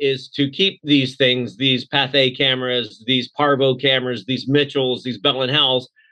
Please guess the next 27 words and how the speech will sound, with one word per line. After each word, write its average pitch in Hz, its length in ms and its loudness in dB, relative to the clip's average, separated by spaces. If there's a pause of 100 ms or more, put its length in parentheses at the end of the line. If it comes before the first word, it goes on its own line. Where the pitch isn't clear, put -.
(400)
in 151 140 0
pristine 175 440 0
condition, 139 600 0 (180)
actually 156 420 2
in 139 180 2
working 151 460 0
condition, 101 560 -6 (240)
so 156 340 2
that 151 220 0
people 175 400 -4
can 139 520 0 (220)
put 233 160 0
their 240 140 2
hands 240 360 2
on 101 180 -2
them. 71 120 -20 (300)
You 127 100 -2
know, 139 280 2 (400)
the 156 220 2
A 214 180 4
S 190 120 -2
C 202 100 2
Museum 156 600 0 (440)
uh, 165 120 2
with 175 220 -2
certain 220 500 -2
restrictions, 113 680 -4